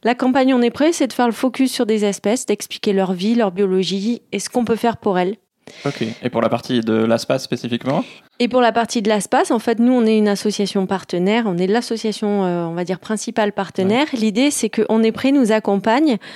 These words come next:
Speaker 1: euh, à travers la cagnotte de financement participatif Kiss Kiss Bank Bank, de, euh, rassembler de l'argent pour nous aider à acheter d'autres territoires et créer d'autres réserves de vie sauvage.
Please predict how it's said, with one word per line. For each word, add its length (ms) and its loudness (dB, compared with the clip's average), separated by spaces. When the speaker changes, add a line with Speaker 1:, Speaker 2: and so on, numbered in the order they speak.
Speaker 1:
euh, 160 2
à 100 2
travers 340 2
la 120 4
cagnotte 500 0
de 300 0
financement 480 0
participatif 760 -4
Kiss 220 -4
Kiss 200 -6
Bank 220 0
Bank, 300 0
de, 440 2
euh, 180 0
rassembler 460 2
de 40 2
l'argent 400 2
pour 160 0
nous 240 0
aider 140 0
à 60 4
acheter 220 0
d'autres 340 -4
territoires 460 -2
et 120 0
créer 240 0
d'autres 240 -2
réserves 280 0
de 100 -2
vie 120 -2
sauvage. 420 -2